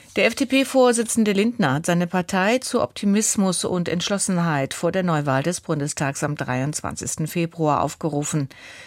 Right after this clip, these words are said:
Die Freien Demokraten seien über Jahrzehnte erprobt in den Aufs und Abs der Politik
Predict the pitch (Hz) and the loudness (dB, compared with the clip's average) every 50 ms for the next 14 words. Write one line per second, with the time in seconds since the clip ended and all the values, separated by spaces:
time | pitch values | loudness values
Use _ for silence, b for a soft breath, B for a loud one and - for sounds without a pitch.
0 | B B B 185 175 - 208 214 214 214 202 202 196 - - 190 185 190 190 - | B B B -6 -2 0 2 2 2 2 2 0 0 0 0 0 2 2 2 0
1 | 247 262 269 - - 226 208 202 220 208 196 190 185 180 170 170 - - - 202 | 0 0 2 2 2 2 2 2 0 0 -2 -2 0 0 -2 -4 -4 -2 0 0
2 | 214 220 - 220 - - - - - 185 196 247 254 - - - - - 196 190 | 0 0 0 -2 -2 -4 -4 -2 0 2 2 2 0 -2 -4 -4 -2 0 0 0
3 | 190 185 - - - 175 170 175 - - - - - 190 185 - - - 175 - | -2 -2 -4 -2 -2 -2 -2 -2 -2 -4 -6 -4 -4 -4 -4 -2 -2 -2 -2 -2
4 | - - - - - - 160 151 - - 170 160 160 156 - 240 240 233 - | -2 -2 -2 -2 -2 -2 -2 -2 -2 -2 0 0 0 0 0 -2 -2 -2 -4